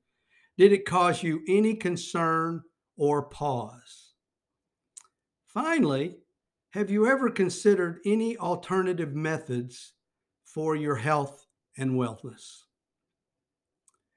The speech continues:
If so, I want to encourage you to do some research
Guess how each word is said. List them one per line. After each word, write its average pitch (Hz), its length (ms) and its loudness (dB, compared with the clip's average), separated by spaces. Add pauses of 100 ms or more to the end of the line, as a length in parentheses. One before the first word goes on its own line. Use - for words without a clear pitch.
(200)
If 240 240 0
so, 156 720 -2 (260)
I 220 80 -6
want 254 220 2
to 208 80 6
encourage 196 600 0
you 147 280 -2
to 135 160 -8
do 170 240 -2
some 139 240 -2
research 143 640 -2